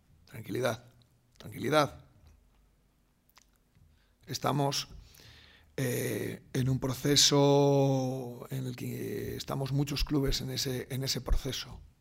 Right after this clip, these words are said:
En un proceso de, de cambio, en un proceso de ir ajustando todo. No es fácil. Eh, suficientes casos en el fútbol español, en el fútbol internacional,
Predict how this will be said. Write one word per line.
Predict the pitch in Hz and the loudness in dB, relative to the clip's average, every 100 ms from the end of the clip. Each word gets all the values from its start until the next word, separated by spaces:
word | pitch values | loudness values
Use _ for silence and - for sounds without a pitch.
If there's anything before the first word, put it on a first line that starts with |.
| _ _ _ _ - _ | _ _ _ _ -20 _
En | 135 | -8
un | 127 | 2
proceso | - 135 - 131 | 4 4 2 0
de, | 131 131 127 131 - - - - - - - - - | 0 -2 -4 -8 -20 -20 -20 -20 -20 -20 -20 -20 -16
de | - 117 | -10 0
cambio, | 151 160 175 175 160 | 4 6 6 6 4
en | 131 | 0
un | |
proceso | 131 131 127 139 | -2 -2 -2 -2
de | 131 127 | -4 -4
ir | 127 | -4
ajustando | 127 - - - 131 123 | -6 0 0 0 -2 0
todo. | 151 151 170 175 - - - - - - _ | 0 4 4 2 -4 -18 -20 -20 -20 -20 _
No | 139 131 | -4 -4
es | - | 4
fácil. | 139 - 104 - - - - _ - - - - | 4 4 -6 -14 -20 -20 -20 _ -20 -20 -20 -14
Eh, | 117 110 107 - _ - - - | -12 -12 -14 -18 _ -20 -20 -20
suficientes | - - - 139 135 - | -16 -10 -6 -4 -4 -2
casos | 160 - - - - | 0 0 -4 -8 -10
en | 117 | -12
el | 113 | -8
fútbol | 139 131 | -4 -4
español, | - 135 156 156 | -4 -4 -2 -2
en | |
el | 143 | 2
fútbol | - 131 | 2 2
internacional, | 120 120 110 131 143 151 | -2 -8 -8 -4 -2 -4